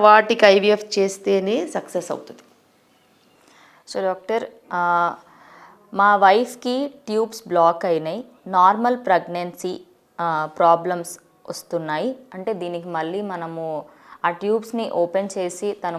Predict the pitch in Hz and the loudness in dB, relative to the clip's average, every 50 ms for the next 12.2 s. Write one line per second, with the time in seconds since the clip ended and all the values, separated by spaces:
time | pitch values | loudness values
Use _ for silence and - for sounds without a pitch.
0 | 165 165 165 170 190 190 196 175 160 160 165 165 180 180 170 170 156 156 165 160 | -6 -6 -6 -6 -8 -6 -4 -4 -4 -4 -8 -10 -12 -8 -8 -8 -8 -6 -8 -10
1 | 156 156 - 180 170 170 147 147 160 151 - - 151 151 - - - - _ _ | -10 -10 -14 -16 -14 -14 -16 -16 -18 -20 -20 -20 -20 -20 -20 -20 -20 -20 _ _
2 | _ - - _ _ _ _ _ _ - - - _ _ _ _ _ _ _ - | _ -20 -20 _ _ _ _ _ _ -20 -20 -20 _ _ _ _ _ _ _ -4
3 | 240 240 262 277 269 247 - - 262 262 285 311 311 - - - - _ _ _ | -2 0 0 0 0 -2 -4 -4 -4 -2 -2 -4 -4 -8 -14 -20 -20 _ _ _
4 | _ _ _ _ _ _ _ _ _ _ _ _ _ - - 185 185 196 226 240 | _ _ _ _ _ _ _ _ _ _ _ _ _ 2 4 6 6 6 4 4
5 | 247 247 247 - - 214 202 - - 233 214 - 196 156 139 139 139 - - - | 0 -2 -4 -6 -8 -10 -10 -8 -8 -10 -4 -2 -4 -2 -2 -6 -8 -8 -12 -14
6 | - - _ _ _ _ _ _ _ _ - 175 190 190 202 202 185 165 165 185 | -16 -18 _ _ _ _ _ _ _ _ -2 -2 -2 0 -2 -2 -2 -2 -4 -6
7 | 185 185 - - - - - _ _ _ - 254 269 247 247 262 247 240 233 226 | -8 -8 -10 -16 -20 -20 -20 _ _ _ -2 -2 0 2 4 6 6 6 4 2
8 | 254 247 226 214 214 208 220 214 - - 208 208 202 208 202 - 202 196 202 208 | 2 0 0 0 -2 -4 -4 -6 -6 -6 -6 -6 -6 -6 -2 0 0 0 2 0
9 | 220 220 233 208 165 139 143 143 151 156 151 151 143 - - - - _ _ _ | 0 2 2 0 0 0 -2 -2 -2 -2 -2 -2 -4 -6 -8 -14 -20 _ _ _
10 | _ _ _ _ - 196 208 220 220 269 277 277 240 196 185 180 175 180 180 160 | _ _ _ _ -8 -8 -8 -4 -2 -2 0 0 0 -2 -2 -2 -2 -2 -4 -6
11 | 139 - - - - - _ _ _ _ _ _ _ _ _ _ _ _ _ _ | -8 -10 -16 -18 -20 -20 _ _ _ _ _ _ _ _ _ _ _ _ _ _
12 | _ _ _ 185 | _ _ _ 2